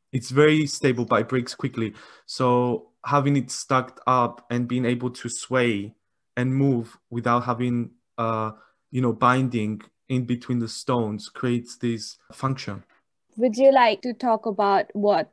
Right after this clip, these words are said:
Speaker 2: is, like, really, like, dry brick masonry?
Speaker 1: So basically, it's a method of construction in which adhesive is not used, and the stability, uh, is, is ensured by the selection and adjustment of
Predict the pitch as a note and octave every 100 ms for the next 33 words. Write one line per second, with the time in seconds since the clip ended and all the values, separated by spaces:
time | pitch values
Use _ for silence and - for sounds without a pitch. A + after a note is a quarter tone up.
0 | - G3+ F#3+ G3+ F3+ F3+ G3+ F#3+ F#3+ F#3
1 | F3+ E3+ F3 - F#3 F#3 F#3+ - G3 F#3+
2 | G#3 G3+ G#3+ - B3 B3 D#4 G#4+ - _
3 | _ _ - - E3 D#3+ - _ E3 F3
4 | F3 - D#3 C#3 D3 D3 D3+ C#3+ - -
5 | C3+ - C3+ B2+ - A#2+ B2 - - C3
6 | B2+ C#3 C3+ - - _ B2+ - - C#3
7 | C#3+ B2+ C3 C3 A#2+ C#3 G#3+ - _ _
8 | _ _ _ - C#3 C3+ C3+ C3+ C#3 -
9 | _ C3+ C#3 C#3 C#3+ - D#3 D#3+ - D3
10 | C#3+ C3+ - - E2 - C3 C#3 B2 C#3+
11 | B2+ C#3 C#3 D3 D3 C#3 C3+ B2 B2 B2
12 | B2 B2 B2+ B2 C3 B2+ - C#3 B2+ A#2+
13 | A2+ B2+ - C3+ B2 - A#2+ A2+